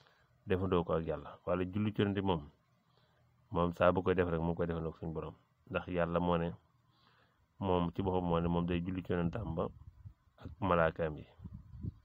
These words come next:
Kon yéen nag, jullit ñi, dee leen julli ci Yonent bi tey sëlmal. Mu ne, "إن الله وملائكته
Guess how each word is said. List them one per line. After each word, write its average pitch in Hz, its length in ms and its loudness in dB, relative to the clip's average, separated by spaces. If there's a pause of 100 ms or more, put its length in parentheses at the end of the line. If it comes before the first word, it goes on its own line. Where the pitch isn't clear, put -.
(480)
Kon 87 160 -2
yéen 87 220 2
nag, 85 180 -2
jullit 90 200 -2
ñi, 85 140 0
dee 85 140 0
leen 87 160 0
julli 90 240 -2
ci - 80 -6
Yonent 87 240 0
bi 82 80 -6
tey 82 160 -6
sëlmal. 80 320 -8 (240)
Mu - 80 -10
ne, 82 140 -6
"إن 87 140 -4
الله 82 460 0 (760)
وملائكته 82 640 -2